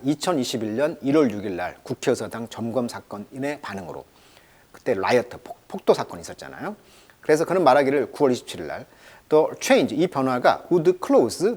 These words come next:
the loophole. 그러니까 루폴이라는 것은 법의 허점 이런 뜻이에요. 빠져나갈 구멍, 법의 구멍을 클로즈, 막겠다는 거죠. 도널드 트럼프가 try to use to stop President Biden from assuming office죠.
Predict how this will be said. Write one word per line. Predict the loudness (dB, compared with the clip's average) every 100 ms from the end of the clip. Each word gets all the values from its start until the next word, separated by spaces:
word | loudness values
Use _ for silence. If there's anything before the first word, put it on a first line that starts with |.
| -2
the | -4 0
loophole. | 2 2 0 -6 -10 -14 _ _ _
그러니까 | -6 -2
루폴이라는 | 0 2 4 4 4 0
것은 | -2 -2 -6 -8 _
법의 | -2 0 0
허점 | -2 -6 2 2 2
이런 | -2
뜻이에요. | -8 -10 -10 -10 -10 -12 -20 -20 _
빠져나갈 | 2 4 4 4 0 -2
구멍, | -4 -8 -8 -8
법의 | 0 4 4
구멍을 | 2 0 2 2 0 -2 -12 _
클로즈, | 0 0 0
막겠다는 | -2 -4 -2 -2 -2 -8 -10
거죠. | -14 -18 -20 -20 -20 0
도널드 | 4 6 4
트럼프가 | 2 -6 -4 -4 -2
try | -2 -2 -2 -6
to | -6
use | -2 2 2 0 -8 -12 -8
to | -8
stop | -8 -2 0 0 -6
President | 0 2 2 -4 -2
Biden | -2 0 -4 -12 -20 _ _
from | -2 0 0 -6 -6
assuming | -4 2 2 2 -6 -8 -10
office죠. | -6 -8 -8 -14